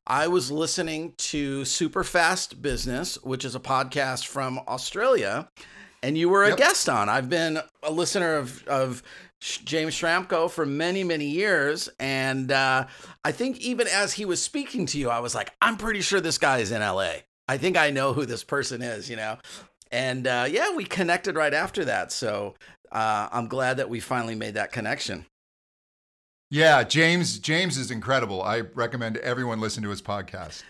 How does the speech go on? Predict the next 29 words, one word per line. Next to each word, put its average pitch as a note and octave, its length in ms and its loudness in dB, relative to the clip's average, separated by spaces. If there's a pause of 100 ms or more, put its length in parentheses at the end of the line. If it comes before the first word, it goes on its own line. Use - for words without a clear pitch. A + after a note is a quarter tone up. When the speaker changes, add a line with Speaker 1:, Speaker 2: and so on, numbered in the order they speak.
Speaker 1:
Yeah, B2+ 300 4
it's A3+ 160 4
a A#3 60 2
good F#3 200 2
one, F3 240 2
and, C#3 220 -4
and C#3+ 240 -4
it, E3+ 260 -8
it D#3 200 -8
tends G3+ 540 -2
to F#3+ 80 -2
focus F3+ 480 -2
on, D#3 440 0 (260)
you D3 80 -2
know, D3 120 0
the C#3 120 -4
online D3 720 2 (180)
business D3 360 -2
world, A#2+ 380 -2
and A#2 180 -6
we're C3+ 200 0
gonna C#3 160 -2
touch - 340 2
on B2+ 140 2
that A2+ 240 0
today, A2+ 340 2
so B2 240 2
we A#2+ 240 -2
can, B2+ 240 0